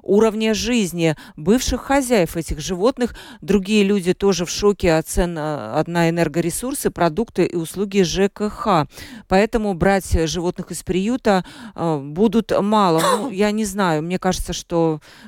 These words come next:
м, как-то бросать животное из-за того, что резкий уровень жизни снизился, ну, я сравниваю это все-таки с ребенком,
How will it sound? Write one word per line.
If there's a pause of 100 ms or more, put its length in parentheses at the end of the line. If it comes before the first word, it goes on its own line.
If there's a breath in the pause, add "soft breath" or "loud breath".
м, (220)
как-то
бросать
животное
из-за
того,
что (160)
резкий
уровень
жизни
снизился,
ну,
я
сравниваю
это
все-таки
с
ребенком,